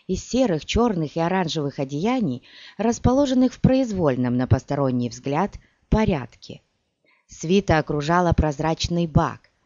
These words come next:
внутри которого плавал в облаках оранжевого газа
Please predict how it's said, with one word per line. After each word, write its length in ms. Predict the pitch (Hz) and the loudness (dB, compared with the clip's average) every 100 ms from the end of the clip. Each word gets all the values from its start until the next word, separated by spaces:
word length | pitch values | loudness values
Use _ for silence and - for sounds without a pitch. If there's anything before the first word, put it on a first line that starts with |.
| _ | _
внутри 460 | - 165 196 247 277 | -4 0 0 0 -4
которого 580 | - 143 127 117 117 123 _ _ - - | -2 -2 -2 -4 -8 -12 _ _ -8 2
плавал 380 | 208 254 247 214 | 4 4 4 2
в 80 | |
облаках 500 | 208 196 190 220 220 | 2 2 0 -2 -2
оранжевого 680 | 175 170 170 151 143 139 131 | 0 0 0 0 -2 -2 -2
газа 460 | 117 156 196 202 | -2 -2 0 -2